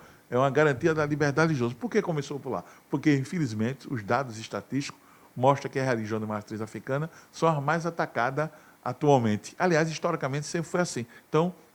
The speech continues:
o tribunal, seguindo um conselho da justiça, o Conselho de Justiça, que o Conselho de Justiça pleno é aquele que diz que os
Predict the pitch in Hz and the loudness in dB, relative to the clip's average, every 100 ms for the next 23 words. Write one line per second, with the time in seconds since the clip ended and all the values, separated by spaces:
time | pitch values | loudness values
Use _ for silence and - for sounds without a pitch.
0 | _ 127 120 123 110 110 123 147 - - | _ -2 0 2 4 6 6 4 -4 -18
1 | - - 120 131 170 151 123 127 - 135 | -4 -2 0 0 0 -2 -4 -8 0 0
2 | 117 104 143 143 113 - 135 139 123 120 | 0 0 -2 -2 -8 -8 -10 -8 -8 -8
3 | - 120 104 98 - 139 - - - - | -6 -6 -6 -10 -6 -6 -6 -14 -20 -20
4 | _ 127 117 120 - 131 123 117 117 107 | _ -6 -4 -4 -4 -4 -4 -6 -6 -6
5 | - 85 - _ _ 139 127 110 113 - | -6 -12 -14 _ _ 4 6 4 0 0
6 | 135 117 127 110 107 98 - 113 104 - | -2 -2 -6 -6 -6 -6 -6 -4 -4 -6